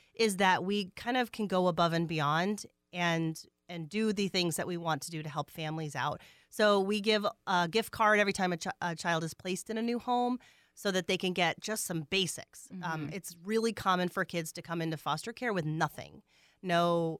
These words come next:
Speaker 1: clothes, no diapers, no toiletries, no shoes. So, you know, our families run out to Walmart sometimes in the middle of the night to go gather some, just some of those basic things that they need when they first get placed with a child.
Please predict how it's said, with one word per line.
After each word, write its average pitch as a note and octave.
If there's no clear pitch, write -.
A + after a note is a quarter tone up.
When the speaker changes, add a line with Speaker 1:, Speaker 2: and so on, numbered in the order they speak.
Speaker 1:
clothes, G#3+
no D3
diapers, F#3+
no D3
toiletries, F#3
no B2+
shoes. F#3+
So, G3
you F3+
know, E3
our D#3+
families G#3+
run F3+
out E3
to D3+
Walmart F#3+
sometimes F3
in E3
the D#3+
middle E3
of E3
the F3
night G#3+
to F#3+
go E3+
gather D#3+
some, -
just G#3+
some B3+
of A3+
those F3+
basic D#3
things E3
that C#3
they D3+
need D3+
when F3+
they E3
first D#3+
get -
placed -
with D#3+
a B2+
child. -